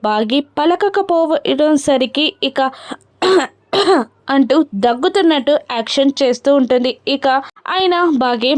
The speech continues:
మాట్లాడదు. ఇక, "ఏంటి, పిలిస్తే మాట్లాడాలని తెలీదా?" అని అంజు కోపంగా మిస్సమ్మని అంటూ ఉండగా, ఇక బాగి, "అదేంటి,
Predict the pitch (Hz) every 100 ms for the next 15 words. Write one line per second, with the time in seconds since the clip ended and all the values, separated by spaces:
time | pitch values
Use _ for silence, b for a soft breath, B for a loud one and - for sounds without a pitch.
0 | 254 226 247 247 277 262 247 254 - 262
1 | 254 269 262 285 349 330 262 - 269 339
2 | - 302 302 254 294 320 370 359 349 330
3 | 320 302 302 330 311 571 - _ - 247
4 | 240 247 - - 294 320 330 330 - 277
5 | 359 392 311 277 339 B B B B B
6 | 339 381 440 381 294 285 294 247 240 285
7 | 294 254 240 277 - - 294 254 269 254
8 | 208 233 269 254 285 330 - _ 247 240
9 | 277 349 349